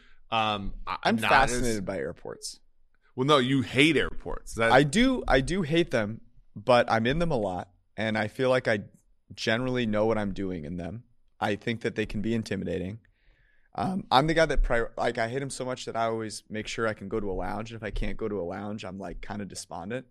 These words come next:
Speaker 2: Um, but I feel like there's a lot of opportunity to make, and I think that's what we're talking about here is sports betting. Like, what if just airports, it doesn't matter where they were,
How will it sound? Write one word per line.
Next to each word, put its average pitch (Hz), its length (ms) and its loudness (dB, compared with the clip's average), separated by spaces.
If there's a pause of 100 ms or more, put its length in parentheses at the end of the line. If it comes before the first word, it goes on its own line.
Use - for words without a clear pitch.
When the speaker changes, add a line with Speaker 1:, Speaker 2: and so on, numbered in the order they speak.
(480)
Speaker 2:
Um, 101 480 -4 (1080)
but 117 340 4 (920)
I 135 100 -4
feel 190 180 -2
like 240 140 -6
there's 180 160 -4
a 147 40 -6
lot 120 260 -6
of 123 100 -6
opportunity 117 480 -6
to 98 80 -12
make, 104 260 -8 (840)
and 120 100 -6
I 110 80 -2
think 131 160 -8
that's 160 120 -14
what 120 100 -8
we're 110 60 -10
talking 110 260 -4
about 101 100 -8
here 107 140 -6
is 92 80 -10
sports 95 320 -12
betting. 120 320 -10 (460)
Like, 131 120 -4
what 139 160 0
if 226 120 -2
just - 260 -6
airports, 123 640 -6 (100)
it 113 60 -12
doesn't 135 180 -2
matter 120 200 -4
where 107 160 -4
they 104 140 -2
were, 98 340 -4